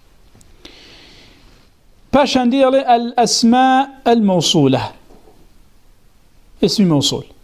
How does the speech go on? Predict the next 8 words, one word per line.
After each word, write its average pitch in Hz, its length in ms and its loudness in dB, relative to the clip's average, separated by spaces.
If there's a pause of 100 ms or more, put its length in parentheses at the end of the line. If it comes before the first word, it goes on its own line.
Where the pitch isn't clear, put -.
(3250)
ئەسمای 220 380 0
مەوسوڵە 208 400 0
بتێ 208 240 0
لە 175 140 -4
الذي، 165 380 -2 (720)
التي، 143 440 0 (880)
اللذان، 139 640 0 (600)
اللتان، 135 680 0